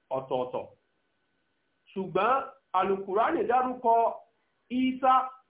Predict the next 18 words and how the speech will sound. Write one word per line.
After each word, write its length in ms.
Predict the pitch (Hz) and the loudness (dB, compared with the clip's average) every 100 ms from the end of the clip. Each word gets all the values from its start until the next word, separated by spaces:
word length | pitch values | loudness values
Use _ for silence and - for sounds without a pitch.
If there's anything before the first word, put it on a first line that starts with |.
| _ _ _ _ _ _ - | _ _ _ _ _ _ -2
ọmọ 220 | 226 233 | 0 2
Maryam 520 | 247 269 269 262 247 - - _ _ _ _ _ _ _ | 2 2 0 2 2 0 -12 _ _ _ _ _ _ _
ní 220 | 202 254 294 294 294 - - | -4 -2 0 -2 -4 -14 -2
àyè 440 | 185 175 175 175 156 - - _ | 2 2 2 2 2 -2 -16 _
márùndínlọ́gbọ̀n, 1120 | 226 269 294 294 220 156 175 226 247 208 233 - - _ _ _ _ _ | -2 0 2 0 -2 0 0 0 0 0 -2 -2 -10 _ _ _ _ _
twenty-five 760 | 214 202 202 185 - 220 220 220 - _ | -2 -2 -2 -10 -2 2 2 0 -8 _
places. 460 | 226 208 196 131 - _ _ _ _ _ _ _ _ _ _ _ _ _ _ _ _ _ _ _ | 0 0 0 -10 -20 _ _ _ _ _ _ _ _ _ _ _ _ _ _ _ _ _ _ _
Ó 60 | 240 | -2
níyẹn 340 | 277 277 240 240 | 0 0 2 6
wá 120 | 240 240 | 6 4
da 200 | 175 208 214 214 208 - | 2 4 6 6 4 -2
ọkàn 340 | - 196 196 170 | 0 0 2 2
òun 180 | 170 190 | 2 2
rú 160 | 214 233 | -2 -8
díẹ̀. 880 | 208 226 240 233 214 185 165 131 101 _ _ _ - | -8 -4 2 4 4 4 2 -2 -8 _ _ _ -12
<laughs> 340 | 143 123 107 _ _ _ _ _ | -10 -10 -14 _ _ _ _ _
Ó 100 | 151 | -8
nírọ́, 420 | 170 180 190 185 | 0 0 2 0